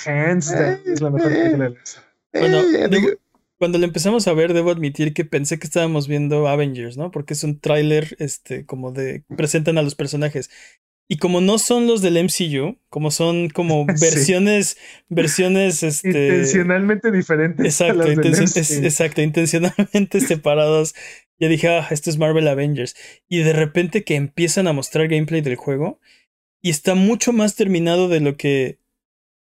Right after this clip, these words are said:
Speaker 3: yo me esperaba, ¿no? O sea, de verdad que, o sea, va a salir el veintiséis de octubre y no, no habíamos escuchado nada de este juego. Habíamos escuchado rumores, pero en realidad no había habido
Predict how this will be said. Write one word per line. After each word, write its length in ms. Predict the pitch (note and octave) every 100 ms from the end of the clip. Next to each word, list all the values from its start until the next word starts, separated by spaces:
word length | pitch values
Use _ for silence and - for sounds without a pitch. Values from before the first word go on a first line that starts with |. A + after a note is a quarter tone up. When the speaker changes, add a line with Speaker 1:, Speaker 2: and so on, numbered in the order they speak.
| _ _
Speaker 3:
yo 140 | - E3
me 160 | F3
esperaba, 520 | F3 - D#3+ D#3+ D#3+ C#3+
¿no? 100 | D#3+
O 60 |
sea, 360 | E3+ D#3+ D3+ C#3 D3 - - - _ _ _ _ _ _ _ _ _ _ _ _
de 120 | E3
verdad 340 | D#3+ D#3+ E3+ F#3
que, 280 | G#3+ F3+ D3
o 40 |
sea, 340 | E3+ E3+ E3 - _
va 160 | F#3 E3+
a 40 |
salir 240 | E3+ G3 G3
el 80 | F#3+
veintiséis 440 | D#3 C#3+ D3 E3
de 60 | E3+
octubre 340 | D#3 E3 F3
y 60 | D#3
no, 300 | D#3+ E3+ - G3
no 320 | F#3+ F#3+ G#3
habíamos 320 | F#3 G3 G3+
escuchado 500 | F3+ D#3 F#3 F#3+ G3 - - _
nada 440 | E3 F3 F3 F3+
de 60 | F3+
este 180 | E3+ E3
juego. 160 | E3+
Habíamos 200 | D3 G#3+
escuchado 260 | G#3 - F3
rumores, 460 | C#3 A#2 G#2 - _ -
pero 380 | D3+ C#3 B2+ - - - _ _ _ -
en 180 | D3+ D3+
realidad 440 | D3+ D3 D3 F3
no 120 | F3
había 220 | D#3 D#3
habido 480 | D3+ D3 D3 C#3 B2+